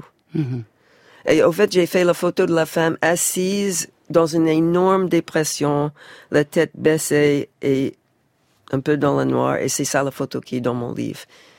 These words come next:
Speaker 2: C'est la légende qui raconte l'histoire.
Speaker 1: Voilà, parce qu'il y a à chaque
Speaker 2: Mhm.
Speaker 1: fois des écrits, hein.
Speaker 2: Ouais, ouais, ouais.
Speaker 1: Vous resituez, euh,
Speaker 2: Et
Speaker 1: l'histoire.
Speaker 2: après ça, j'ai eu de nouvelles d'une visiteuse des prisons qui a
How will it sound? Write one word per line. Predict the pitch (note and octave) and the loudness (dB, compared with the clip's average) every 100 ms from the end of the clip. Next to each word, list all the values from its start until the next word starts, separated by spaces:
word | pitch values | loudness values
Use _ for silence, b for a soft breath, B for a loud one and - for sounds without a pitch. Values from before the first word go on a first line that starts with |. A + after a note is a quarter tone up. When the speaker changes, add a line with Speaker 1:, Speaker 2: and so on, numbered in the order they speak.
| b | b
Speaker 2:
C'est | - D#3+ | 0 2
la | D3 C#3+ | 4 4
légende | C#3 E3+ F#3 F#3+ G3 F#3 E3+ | 4 2 2 2 2 0 -2
qui | D3 | -4
raconte | C#3 C3+ B2+ B2+ | -4 -6 -8 -10
l'histoire. | A#2+ - - - - - - | -10 -10 -12 -12 -14 -18 -2
Speaker 1:
Voilà, | D#3 C3 B2 | 0 2 -2
parce | C3+ B2+ | -4 -6
qu'il | - B2+ | -6 -4
y | B2+ | -2
a | B2+ | 0
à | |
chaque | - C#3+ | 0 -2
Speaker 2:
Mhm. | D3+ | -2
Speaker 1:
fois | D3 | -2
des | C3+ A2+ | -2 -2
écrits, | B2 - - A#2 A2+ | -4 -4 -4 -2 -2
hein. | A#2+ | -2
Speaker 2:
Ouais, | C#3 A#2+ A2+ - C3 | -4 -6 -8 -12 -8
ouais, | B2+ | -4
ouais. | |
Speaker 1:
Vous | C3 B2 B2+ A#2+ | -2 -2 -2 -4
resituez, | C3+ B2 - D#3 - C#3+ D3+ D3 C#3 | -4 -6 -2 -4 -2 0 2 4 2
euh, | A#2+ A2+ B B B B B | 0 -6 B B B B B
Speaker 2:
Et | - | 4
Speaker 1:
l'histoire. | E3 G3+ F3+ C3 | 4 4 2 2
Speaker 2:
après | A#2 A3 | 4 2
ça, | - E3+ E3 G3 B3 A#3 _ - | 2 2 2 0 -2 -8 _ -6
j'ai | D3+ D3 F3+ | 0 4 4
eu | F#3+ | 4
de | F3 | 2
nouvelles | F3 E3+ E3 E3+ D#3+ | 2 2 4 2 2
d'une | D#3 D#3 | 0 0
visiteuse | F#3 G3 F3+ D#3 | -2 -2 0 0
des | D#3 | 0
prisons | - D3+ C3 C3+ C#3+ D3 | -2 -4 -2 -2 -4 -6
qui | - C#3 | -2 0
a | B2+ | 0